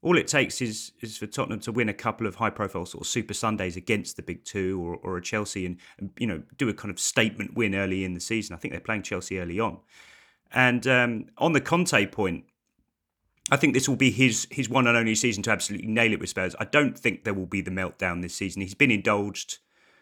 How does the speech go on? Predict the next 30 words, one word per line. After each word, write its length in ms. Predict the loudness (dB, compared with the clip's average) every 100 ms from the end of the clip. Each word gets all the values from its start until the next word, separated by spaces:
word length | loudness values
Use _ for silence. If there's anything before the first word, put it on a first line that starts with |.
| _ _ _ _ _
quite 220 | 4 4
rightly 320 | 6 4 4 0
by, 420 | 2 2 0 -4 _ -6
by 120 | 0
Daniel 260 | 2 2
Levy 500 | 2 0 0 -2 -4 _
in 100 | -10
the 60 | -4
transfer 320 | -4 -4 -4
market. 400 | -2 -2 -4 -4
They've 200 | -4 -2
signed 520 | 0 2 2 -2 -8 _ _ _ _ _ 2
an 80 | 6
interesting 440 | 6 6 4 4
selection 340 | 0 0 -2 -8
of 80 |
players. 520 | -4 0 2 0 -2 -2
I, 140 | 0 4
I, 160 | 4 6
I 100 | 6
always 200 | 6 6
like 440 | 6 6 2 -8 -18 -20 -20 _ 2
<laughs> 480 | 4 2 -2 -4 0
when 180 | 2
sort 220 | 2 -4 -6
of 120 | -10 _ -6
stock 340 | 2 2 2
taking 400 | 2 2 4 0 0
a 20 |
team's 500 | 0 0 0 -4